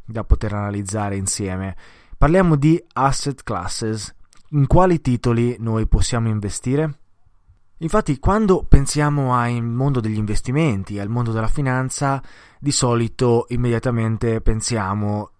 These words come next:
alle azioni. Eh, se non sono azioni, qualcuno potrebbe ricordare, potrebbe, eh, pensare alle obbligazioni invece, in inglese rispettivamente stocks e bonds.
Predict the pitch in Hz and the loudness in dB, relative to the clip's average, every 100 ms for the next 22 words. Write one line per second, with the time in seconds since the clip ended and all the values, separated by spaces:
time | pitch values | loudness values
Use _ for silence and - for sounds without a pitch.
0 | - 104 98 90 - 98 90 87 95 87 | -12 -10 -8 -8 -8 -6 -6 -4 -6 -6
1 | - - - _ - 87 92 117 110 101 | -10 -20 -20 _ -20 -16 -10 -6 -4 -4
2 | 117 131 - 151 156 147 110 104 123 117 | -4 -4 0 2 4 4 0 2 2 2
3 | - 107 127 123 123 110 113 110 104 120 | -2 -4 -2 0 -2 -2 -4 -4 -2 -4
4 | 117 120 123 123 107 110 104 113 107 113 | -2 0 2 2 -2 -6 -6 -6 -4 -4
5 | 107 101 - _ _ - 107 104 101 98 | -4 -6 -14 _ _ -16 -12 -10 -10 -10
6 | 95 95 123 123 127 123 117 110 107 107 | -10 -10 -8 -2 2 2 2 0 0 -2
7 | 107 107 - - 98 95 98 98 95 92 | -2 -4 -4 -6 -4 -4 -4 -4 -4 -8
8 | - 104 101 - _ 90 92 104 117 123 | -6 -8 -8 -12 _ -10 -4 -2 0 0
9 | 113 107 - - 104 107 117 127 120 127 | 0 -4 -2 -4 -2 -2 -2 -2 -2 -4
10 | 123 - - 110 95 - - - _ 104 | -4 -10 -8 -6 -6 -8 -10 -12 _ -12
11 | 98 92 95 87 87 95 - | -12 -8 -6 -6 -8 -8 -12